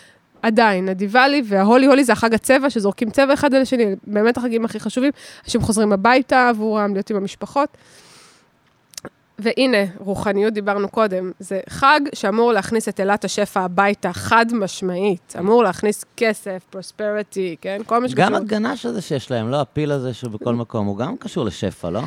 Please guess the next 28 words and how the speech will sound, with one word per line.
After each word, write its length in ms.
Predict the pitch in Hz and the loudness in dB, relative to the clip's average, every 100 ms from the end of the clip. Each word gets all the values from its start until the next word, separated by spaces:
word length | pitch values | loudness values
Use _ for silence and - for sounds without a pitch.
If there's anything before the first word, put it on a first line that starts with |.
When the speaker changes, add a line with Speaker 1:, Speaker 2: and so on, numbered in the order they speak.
| 139 - | -10 -6
Speaker 1:
הוא 120 | 285 | 0
גם 120 | 359 403 | 2 2
קשור 200 | 415 370 | 2 4
לשפע, 460 | 302 - 285 - 403 | 4 4 2 2 0
גנש 200 | 277 294 | 0 0
יותר 160 | 302 311 | -2 -4
קשור 220 | 262 285 | -2 0
להתחלות. 680 | 269 - - 220 202 - - | 0 0 -2 0 0 -4 -12
Speaker 2:
Mm. 40 | 104 | -6
Speaker 1:
אמ, 1040 | 92 80 - 120 196 190 190 190 185 190 208 | -4 -4 -8 -8 -6 -4 -6 -6 -8 -8 -8
כל 180 | 262 254 | -2 0
דבר 160 | 240 | 0
שקשור 360 | 233 247 214 233 | -2 -6 -4 -2
בהתחלות. 300 | 233 - 220 | -2 -2 0
בגלל 140 | 202 | 0
זה 80 | 208 | 0
הרבה 180 | 226 233 | 2 2
פעמים 260 | - 247 | 4 4
בתחילת 340 | 247 - 226 233 | 2 -2 -2 -2
ריטואלים, 440 | 240 254 269 285 | 0 4 4 4
קודם 340 | - 254 247 254 | -2 -2 0 0
עושים 260 | 233 240 | 0 0
משהו 240 | 226 214 240 | -2 -2 -4
לגנש, 480 | 196 190 208 311 | -2 -2 0 0
שזה 180 | 262 208 | -2 -6
מחווה 320 | 190 - 208 | -6 -6 -4
לגנש, 460 | 214 220 349 165 | -4 -2 -4 -4
Speaker 2:
כן. 40 | - | -12